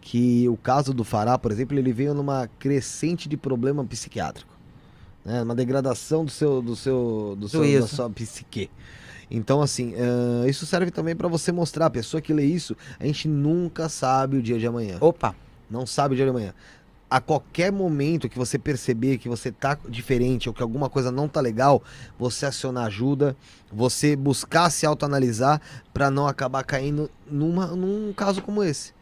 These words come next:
Speaker 2: Exato.
Speaker 1: Que a gente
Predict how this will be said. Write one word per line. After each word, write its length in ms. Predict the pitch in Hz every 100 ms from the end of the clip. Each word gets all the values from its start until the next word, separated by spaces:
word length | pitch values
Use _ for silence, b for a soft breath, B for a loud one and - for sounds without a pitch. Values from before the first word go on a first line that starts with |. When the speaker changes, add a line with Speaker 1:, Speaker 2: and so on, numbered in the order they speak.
| -
Speaker 2:
Exato. 540 | 156 175 165 135 - -
Speaker 1:
Que 920 | - 143 139 139 135 127 123 120 95 -
a 180 | -
gente 320 | 113 139 135